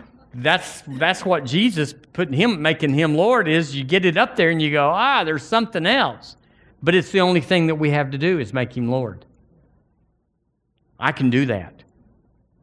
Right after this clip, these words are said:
I can do that. When things I do and think and say and, and fall back on, he re-, I realize that's not what Jesus is leading. That's what my flesh wants, and that's what my insecurities say,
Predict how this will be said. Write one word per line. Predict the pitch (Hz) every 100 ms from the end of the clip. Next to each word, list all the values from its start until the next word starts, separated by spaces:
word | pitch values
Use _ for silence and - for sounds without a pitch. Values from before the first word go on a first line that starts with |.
| -
I | 135 151
can | 160
do | 147 143
that. | 107
When | 139 131
things | 135 175 175
I | 156 160
do | 147 160 165
and | 156 120
think | 165 165 160
and | 135 120
say | 165 160 170 151
and, | 120 101 - -
and | 120 -
fall | 156 160
back | 160 151
on, | 165 165 170 - - _ _ - - -
he | 113 127
re-, | 143 160
I | - 143
realize | 147 156 190 127 107 -
that's | 123 143
not | 170 151
what | 127
Jesus | 107 151 196 147 - -
is |
leading. | 110 104 95 135
That's | 139 156 -
what | 170
my | 139 147
flesh | - 196 214 -
wants, | 127 101 -
and | 120
that's | 131 151
what | 170 156
my | 156 170
insecurities | 170 185 151 220 247 165 120
say, | 139 104